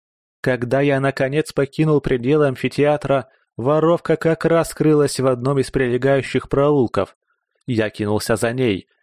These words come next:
надеясь только на длину своих ног. Если она скроется в переплетении городских улочек, представляющих в этой части города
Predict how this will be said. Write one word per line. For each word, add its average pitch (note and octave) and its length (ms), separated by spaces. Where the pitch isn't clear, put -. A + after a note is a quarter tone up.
надеясь A#2+ 520
только B2 340
на B2+ 120
длину D3 380
своих C#3 420
ног. G#2 360
Если B2 320
она A#2 240
скроется C3 500
в - 60
переплетении B2+ 720
городских A2+ 580
улочек, C3 500
представляющих A2+ 840
в - 20
этой A2 220
части A#2+ 340
города G#2 520